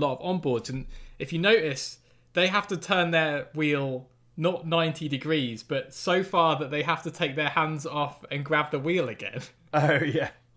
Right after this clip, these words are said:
Speaker 1: And <laughs> once you
Speaker 2: <laughs>
Speaker 1: see it once, you're like, "Why,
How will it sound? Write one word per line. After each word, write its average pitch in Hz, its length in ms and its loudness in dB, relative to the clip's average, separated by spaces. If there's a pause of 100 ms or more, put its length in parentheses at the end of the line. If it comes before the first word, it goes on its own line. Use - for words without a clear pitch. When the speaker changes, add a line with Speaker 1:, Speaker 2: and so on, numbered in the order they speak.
Speaker 1:
And 170 260 6 (140)
<laughs> - 140 -20
once 262 300 6
you 269 80 6
Speaker 2:
<laughs> 285 100 6
Speaker 1:
see 240 180 6
it 190 100 6
once, 202 320 4
you're 196 80 2
like, 175 180 4 (300)
"Why, 262 300 2